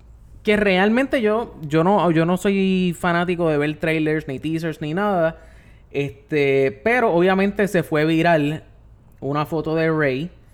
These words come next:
Este, no la voy a, no, no voy a explicar la, la foto de Rey, solamente voy, bueno, iba, iba a hablar un poquito de ella, pero es que no, si, ¿verdad? Es que ha sido bien difícil. Si tú has logrado, eh, eh, si tú has logrado como que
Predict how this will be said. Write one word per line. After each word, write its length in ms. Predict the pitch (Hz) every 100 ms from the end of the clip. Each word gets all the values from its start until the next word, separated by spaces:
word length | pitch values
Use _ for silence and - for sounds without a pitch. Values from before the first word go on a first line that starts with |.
| - - - -
Este, 520 | - 131 120 - 143
no 200 | 147 160
la 100 | 175
voy 240 | 185 190 196
a, 200 | 190 185
no, 180 | 175 175
no 120 | 170
voy 100 | 190
a 40 |
explicar 360 | 196 208 190 196
la, 280 | 190 185 180
la 160 | 175 160
foto 220 | 185 190
de 120 | 180
Rey, 180 | 196 185
solamente 460 | 156 147 156 156
voy, 680 | 160 160 160 156 151 139 123 120
bueno, 340 | 143 127 117
iba, 320 | 131 139 151
iba 120 | 135 147
a 20 |
hablar 140 | 156
un 80 | 160
poquito 320 | 160 160 156
de 80 | 160
ella, 140 | 156 131
pero 140 | 123
es 40 | 120
que 80 |
no, 200 | 147 143 -
si, 440 | - 143 143 - - - - - - - - - -
¿verdad? 180 | 135 202
Es 60 |
que 60 | 262
ha 40 |
sido 220 | 247 254 240
bien 200 | 240 247
difícil. 380 | 226 214 202
Si 160 | 160 170
tú 100 | 170
has 80 | 185
logrado, 640 | 233 220 185 165 139 - 73
eh, 800 | 143 143 135 131 123 117 117 117 - - - -
eh, 920 | 135 139 127 123 117 113 107 98 85 - 190 -
si 240 | - 165
tú 100 | 156
has 80 | 156
logrado 520 | 185 196 202 202 208
como 240 | 196 185 180
que 680 | 180 165 151 143 139 135